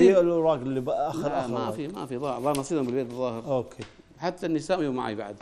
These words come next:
Speaker 1: <laughs>
Speaker 2: زين.
Speaker 1: لأنك ضد النساء،
Speaker 2: <laughs> لا،
Speaker 1: دكتور
Speaker 2: حرام عليك،
Speaker 1: عبد
Speaker 2: حرام،
Speaker 1: الله.
Speaker 2: حرام، حرام
Speaker 1: ضد
Speaker 2: عليك.
Speaker 1: النساء
Speaker 2: لا،
Speaker 1: أنت.
Speaker 2: أنا اليوم يعني فيديو،
Speaker 1: إيه.
Speaker 2: زين، أو فيديوهين،
Speaker 1: إيه.
Speaker 2: آه، من اللجنة الإعلامية للمرشحة أبرار الصالح.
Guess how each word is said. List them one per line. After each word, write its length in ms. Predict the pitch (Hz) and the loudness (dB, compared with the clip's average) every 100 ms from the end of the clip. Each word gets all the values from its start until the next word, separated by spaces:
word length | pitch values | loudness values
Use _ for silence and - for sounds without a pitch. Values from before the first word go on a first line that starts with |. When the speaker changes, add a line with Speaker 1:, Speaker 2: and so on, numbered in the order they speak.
| - | -4
Speaker 1:
<laughs> 720 | 147 110 214 190 - 180 143 | -4 4 8 8 8 6 10
Speaker 2:
زين. 260 | 185 143 - - 151 | 8 8 0 -4 0
Speaker 1:
لأنك 280 | 160 165 | 2 2
ضد 200 | 147 180 | 2 4
النساء، 420 | 185 180 165 180 160 | 4 6 8 8 8
Speaker 2:
<laughs> 20 | |
لا، 60 | |
Speaker 1:
دكتور 160 | 147 160 | 10 10
Speaker 2:
حرام 260 | 160 147 165 | 12 12 12
عليك، 180 | 160 | 10
Speaker 1:
عبد 100 | 151 | 8
Speaker 2:
حرام، 100 | 156 147 | 10 10
Speaker 1:
الله. 100 | 135 | 10
Speaker 2:
حرام، 280 | 131 131 | 8 8
حرام 160 | 135 120 | 6 8
Speaker 1:
ضد 40 | 190 | 6
Speaker 2:
عليك. 140 | 196 | 8
Speaker 1:
النساء 460 | 202 190 180 175 139 | 6 6 6 6 6
Speaker 2:
لا، 80 | 151 | 4
Speaker 1:
أنت. 180 | 180 208 | 6 6
Speaker 2:
أنا 100 | 180 | 6
اليوم 240 | 160 175 | 6 4
يعني 180 | 160 135 | 4 4
فيديو، 360 | 156 139 127 131 - | 2 2 0 -2 -12
Speaker 1:
إيه. 240 | 127 117 104 | -6 -4 -2
Speaker 2:
زين، 180 | 113 127 | -2 0
أو 80 | |
فيديوهين، 580 | 123 120 120 123 120 139 160 165 | 0 2 0 2 0 0 -4 -10
Speaker 1:
إيه. 160 | 117 98 - - - | -8 -10 -14 -20 -18
Speaker 2:
آه، 920 | - 127 127 123 123 123 120 120 120 131 | -4 0 2 2 2 0 2 0 0 0
من 120 | 139 | 2
اللجنة 920 | 143 135 131 123 123 123 120 160 131 | 2 2 0 -2 -4 -2 0 2 2
الإعلامية 720 | 123 143 131 131 127 143 143 123 | 0 0 -2 -2 -2 0 0 2
للمرشحة 640 | 120 127 160 - 139 131 | 0 0 -4 -6 -6 -4
أبرار 280 | 117 135 131 | -2 0 0
الصالح. 460 | 107 104 101 107 | -4 -10 -12 -14